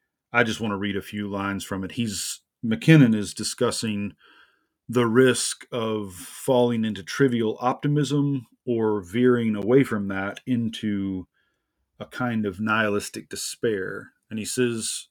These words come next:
he, he's making the point in this paragraph that Christian preaching should steer between those ditches.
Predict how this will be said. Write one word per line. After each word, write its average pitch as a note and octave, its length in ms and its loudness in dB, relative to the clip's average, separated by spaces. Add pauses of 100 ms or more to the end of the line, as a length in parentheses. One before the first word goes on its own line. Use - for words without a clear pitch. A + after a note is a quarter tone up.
(140)
he, B2 160 -8
he's A2+ 220 -8
making B2+ 220 2
the A2 60 -4
point A2+ 240 -4
in G#2 100 -4
this B2 140 0
paragraph G#2 680 -2 (640)
that A#2+ 220 -4
Christian A2+ 520 -2
preaching G2+ 680 -6
should - 340 -4
steer C#3 540 2
between A2 560 -2
those G2 680 -6 (400)
ditches. - 640 -10